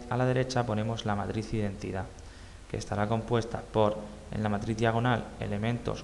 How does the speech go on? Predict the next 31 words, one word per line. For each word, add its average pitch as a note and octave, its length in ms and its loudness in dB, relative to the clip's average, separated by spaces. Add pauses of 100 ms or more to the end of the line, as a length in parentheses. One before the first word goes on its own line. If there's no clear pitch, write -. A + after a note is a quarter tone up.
unidad B2+ 640 2
y A2 80 0
en A2 60 2
los G#2 280 -2
otros A2+ 280 -2
elementos A2+ 500 0
por - 220 -4
ceros. - 420 -6 (560)
Y B2 200 4
lo A2 160 4
que - 80 -4
tenemos A2+ 300 0
que - 60 2
hacer B2+ 200 6
es, B2 160 4
mediante G2+ 340 -2
transformaciones, G2+ 880 2
hacer A2 400 2 (180)
que G2+ 140 0
en G2+ 140 -2
este A#2+ 320 0
lado B2 220 6
de B2 60 4
la B2+ 80 4
izquierda C3 640 4 (500)
aparezca A#2 840 4
la A2 120 6
matriz G#2+ 360 2
identidad, G2+ 520 -2 (140)
es A2+ 120 0
decir, G#2+ 340 2